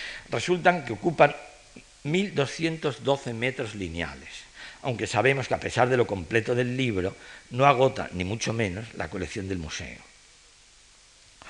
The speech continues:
También he sumado las longitudes de los cuadros por cada escuela y dividido por el número de ellos para saber la media. Como siempre, con los grandes números, estas medidas se acercan. Para la pintura española, la media es de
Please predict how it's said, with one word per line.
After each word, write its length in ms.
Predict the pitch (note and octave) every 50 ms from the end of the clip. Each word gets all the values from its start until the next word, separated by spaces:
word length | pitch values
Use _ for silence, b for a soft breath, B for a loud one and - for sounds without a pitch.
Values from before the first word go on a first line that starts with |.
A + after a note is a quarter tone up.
| B B B B B B
También 280 | B C#3 C3+ D3+ F#3 G#3
he 40 | G#3
sumado 320 | - F3+ E3+ F3+ F3+ F#3
las 160 | F3 E3+ D#3
longitudes 540 | D3 C#3+ B2 - C3+ A#2 D3 E3+ F3 F#3 F3
de 60 | E3 C#3+
los 160 | B2 - -
cuadros 340 | - D#3 E3 E3+ F3 F3 -
por 200 | - B2+ A2+ -
cada 180 | D#3 C#3+ C#3+
escuela 420 | C3+ - - C3+ A#2+ F#2+ E2+ E2 - -
y 80 | - A#2+
dividido 400 | A2+ A2+ A2 B2 C#3+ D#3+ E3+ D3+
por 140 | D#3+ C3 A2
el 80 | G#2
número 240 | A2+ C3 C#3+ D#3 D#3+
de 120 | D#3 D#3+
ellos 220 | D#3 C#3 C#3+ D#3 D3+
para 160 | - - G#2
saber 260 | - - G2+ G#2 A2
la 100 | A2 G#2
media. 380 | F#2 F2+ F2 D2+ C#2+ C#2+ D2 - - - - - - - - - - B B B B B B B B B B B B
Como 180 | - C#3 C3+ C#3+
siempre, 340 | C3 - F#3+ G3+ G#3 G#3+ F#3
con 120 | C#3+ C#3
los 80 | B2+ A2+
grandes 340 | C3+ D#3+ E3+ F3 F3+ D3+ F3
números, 540 | C#3+ C#3+ C#3 A#2 G#2 G#2 A2+ D3 - - - -
estas 220 | - A2 - A#2 F#2+
medidas 420 | G#2 G#2+ A2+ C#3+ D#3 D3+ F3+ E3
se 120 | - - B2
acercan. 420 | - - E3 C#3 A#2+ - E2+ D2 - - - - - - B B B B B B B
Para 160 | C3 C3 C3
la 120 | C3 B2+
pintura 340 | A2 C3+ C3 C3 D#3 F#3+ G#3
española, 480 | G3 - - D#3 D3 D#3+ E3+ F3 F3+ D#3+
la 100 | D3+ B2+
media 280 | C#3 D#3 D#3+ E3 D#3+
es 60 | D3+ C3+
de 360 | C3+ B2+ - - - -